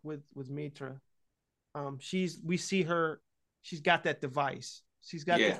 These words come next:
Speaker 1: the device in her lap, and she's explaining to him her history of being a fucking, you know, cleaner or whatever. And, and, uh, she, they, they see a sign for, it says Escuela, school,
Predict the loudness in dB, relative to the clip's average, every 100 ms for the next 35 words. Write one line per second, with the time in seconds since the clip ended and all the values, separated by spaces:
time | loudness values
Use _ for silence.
0 | -4 4 6 6 2 -4 -2 0 -2 -6
1 | _ -12 -8 -8 -8 -6 2 2 2 -2
2 | -2 -4 -6 -4 -4 -4 -6 -8 -8 _
3 | _ _ _ -8 -8 -2 0 0 -4 -6
4 | -6 -6 -8 -8 -6 -6 -6 -4 -2 -2
5 | -4 -8 -8 -6 -4 -6 -8 -12 _ _
6 | _ _ -4 -2 -2 -6 -6 -4 -4 -4
7 | -2 -2 -4 -8 _ _ _ _ _ _
8 | _ _ _ _ _ _ _ _ _ -6
9 | 0 2 4 2 0 4 6 6 2 2
10 | 4 2 4 4 4 2 0 0 -2 -4
11 | -6 -6 -14 -8 -4 -2 -4 -4 0 0
12 | 0 -4 -4 -4 -4